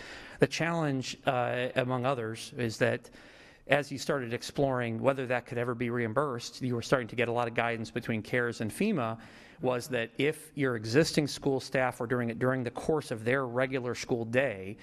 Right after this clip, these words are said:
that that may in fact not be something that might be reimbursable down the line. And so the proper way to demonstrate, similar as if you have a hurricane or any other type of disaster, is to show that the actions you are taking are in fact not something supplanting or replacing a typical routine function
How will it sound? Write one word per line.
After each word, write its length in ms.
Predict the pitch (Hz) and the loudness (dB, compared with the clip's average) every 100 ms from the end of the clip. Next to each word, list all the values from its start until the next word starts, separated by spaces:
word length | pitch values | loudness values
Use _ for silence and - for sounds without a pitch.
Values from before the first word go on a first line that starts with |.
| - - | -18 -6
that 160 | - 104 | -4 0
that 260 | 131 139 135 | 0 0 -2
may 140 | 120 | -2
in 100 | 113 | -4
fact 400 | - 127 120 - | 4 6 6 2
not 240 | 120 131 | 2 2
be 100 | 135 | -2
something 340 | 117 123 117 117 | -6 -6 -2 -2
that 140 | 120 - - | -4 -6 -4
might 200 | 123 123 | -4 -2
be 80 | |
reimbursable 680 | 113 120 113 143 - 123 113 | -4 -2 0 0 0 -4 -2
down 220 | 117 117 | 0 -2
the 80 | 110 | -2
line. 420 | 117 127 98 85 - - - - | -2 -2 -4 -10 -14 -18 -8 -2
And 100 | 120 | 0
so 200 | 139 117 | 0 0
the 240 | 113 104 - | -2 -6 -8
proper 500 | - - 175 185 151 | 0 4 6 4 -4
way 220 | 120 113 | -2 -2
to 180 | 110 - | -2 -2
demonstrate, 800 | 113 139 147 - - 107 110 - - | 2 2 2 -4 -2 -2 -2 -8 -2
similar 440 | - 196 175 147 | 2 2 2 0
as 140 | 131 | 0
if 160 | 135 - | -2 -2
you 120 | 123 | 0
have 120 | 120 | 0
a 60 | 110 | 2
hurricane 440 | 143 139 139 123 | 0 0 -2 -2
or 60 | 117 | 0
any 160 | 131 135 | 0 0
other 140 | 135 | 0
type 200 | 120 107 | -2 -4
of 80 | 110 | -4
disaster, 580 | 104 110 104 - 113 110 | -2 0 0 -2 -2 -2
is 120 | 110 | -2
to 100 | - | -4
show 400 | - 165 170 147 | 0 2 2 0
that 200 | 123 117 - - - - | -2 -6 -8 -18 -18 2
the 100 | 135 | 4
actions 420 | 131 160 - 135 | 4 0 -4 -4
you 80 | 131 | 0
are 80 | 120 | -2
taking 400 | - 151 139 117 | 0 -2 0 0
are 200 | 120 120 | 0 0
in 100 | 117 | -2
fact 420 | - 147 143 143 | 4 6 6 2
not 200 | 131 131 | -4 -2
something 340 | - 131 123 110 | 0 -2 -2 -2
supplanting 640 | 131 - 131 127 123 120 | -4 -2 -2 0 -2 -2
or 60 | 117 | -2
replacing 560 | 107 - 131 - 113 | -2 2 2 2 -2
a 40 | 110 | 0
typical 360 | 139 123 113 | 0 -2 -4
routine 320 | 113 117 113 | -4 -2 -4
function 540 | 110 175 190 - 92 | 2 4 2 -2 -6